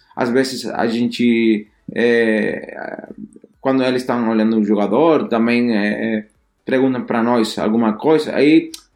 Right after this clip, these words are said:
acho que é bem aberto, né? Não é isso de estamos fechados num, num cantinho do, do clube, aí a gente não, não liga pra, pra ninguém.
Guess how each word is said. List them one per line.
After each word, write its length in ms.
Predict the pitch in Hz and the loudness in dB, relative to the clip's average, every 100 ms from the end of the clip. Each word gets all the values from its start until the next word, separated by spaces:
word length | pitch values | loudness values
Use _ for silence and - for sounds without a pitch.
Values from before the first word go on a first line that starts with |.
| _ - - | _ -20 -10
acho 260 | - - | -10 -10
que 220 | - 170 160 | -2 4 4
é 80 | |
bem 260 | 156 165 160 | 4 2 2
aberto, 400 | 151 131 113 110 | 2 2 0 -2
né? 140 | 131 | -2
Não 200 | 131 117 | 0 0
é 600 | 123 120 120 117 98 - - - - | 2 2 2 0 -2 -6 -18 -20 -20
isso 220 | - 120 | -6 2
de 440 | 107 110 110 104 - | 4 4 2 0 -4
estamos 320 | - 127 123 | -6 -4 -6
fechados 560 | - 113 - 113 107 - | -8 -6 -2 -2 -2 -6
num, 380 | 113 113 110 107 _ _ _ | -2 -2 -2 -4 _ _ _
num 180 | - 117 | -4 -2
cantinho 500 | 113 107 107 117 110 | 2 0 2 2 2
do, 340 | 107 104 104 | 4 4 2
do 200 | 107 107 | 2 0
clube, 460 | 107 131 160 147 139 | 0 4 6 6 4
aí 280 | 123 120 117 | 2 0 0
a 80 | 113 | -2
gente 280 | 113 - | -4 -6
não, 240 | 113 110 104 | -2 -2 0
não 180 | 110 110 | 0 2
liga 220 | 110 107 | 2 0
pra, 580 | - 110 110 107 110 - _ _ | -2 -2 -2 -2 -4 -10 _ _
pra 120 | - 120 | -2 2
ninguém. 800 | 110 110 120 151 156 143 127 | 2 4 4 4 2 0 -4